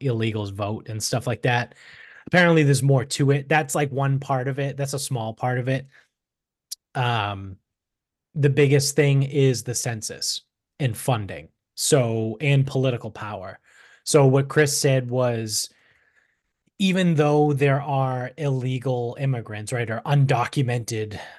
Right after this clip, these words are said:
migrants, whatever the fuck you wanna call them, um, they're not U S citizens, but they still count towards the census,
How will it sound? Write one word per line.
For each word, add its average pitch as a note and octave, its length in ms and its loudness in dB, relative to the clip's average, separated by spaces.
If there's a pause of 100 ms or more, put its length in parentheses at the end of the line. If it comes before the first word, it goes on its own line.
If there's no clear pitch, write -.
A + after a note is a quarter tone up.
migrants, A2+ 840 -2
whatever C3 280 2
the C3 80 2
fuck C3+ 300 -2
you B2+ 80 0
wanna A2+ 220 -4
call A2 300 -4
them, C3 340 -4 (760)
um, A#2 440 -2
they're C#3+ 120 4
not D3 300 2
U D3 160 4
S C3+ 140 2
citizens, D3 500 2
but - 160 -2
they C#3+ 80 2
still C#3 260 0
count C#3 380 -6
towards A#2+ 300 -4
the G#2+ 80 -8
census, - 640 -6